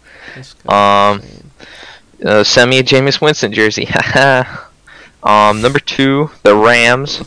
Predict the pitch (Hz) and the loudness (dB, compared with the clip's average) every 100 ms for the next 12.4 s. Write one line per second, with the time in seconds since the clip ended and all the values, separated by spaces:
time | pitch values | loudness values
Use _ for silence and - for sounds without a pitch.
0 | _ - - - _ _ - - - - | _ -20 -20 -20 _ _ -20 -20 -20 -20
1 | _ - - 113 113 110 110 107 - 123 | _ -8 0 2 4 2 0 -4 -4 0
2 | 117 127 110 104 120 135 - 123 113 110 | 0 0 -2 -2 -4 -6 -6 -2 0 2
3 | 107 107 120 143 - - _ - 110 117 | 2 0 -2 -6 -14 -20 _ -6 -4 -4
4 | 120 120 120 113 104 101 107 117 120 120 | -2 0 2 2 0 -2 -2 -2 -4 -6
5 | - - 135 123 117 - 113 113 113 110 | -10 -4 -2 0 0 2 2 2 0 0
6 | 107 104 101 123 117 110 107 - 104 104 | 0 0 0 0 0 0 0 -2 -2 -2
7 | 98 98 101 _ _ _ _ - - 113 | 2 0 0 _ _ _ _ -10 -4 0
8 | 107 107 - 104 - 98 - 90 52 52 | 0 -2 -8 -8 0 0 0 -2 -4 -2
9 | - - - 78 - - - - - - | -2 -4 -6 -8 -6 -4 -4 -10 -12 -18
10 | - - _ _ _ _ _ _ _ - | -20 -20 _ _ _ _ _ _ _ -4
11 | 131 139 - 139 131 123 117 - 113 110 | -2 0 2 4 4 4 2 0 -2 -2
12 | 113 110 107 | -2 -2 -4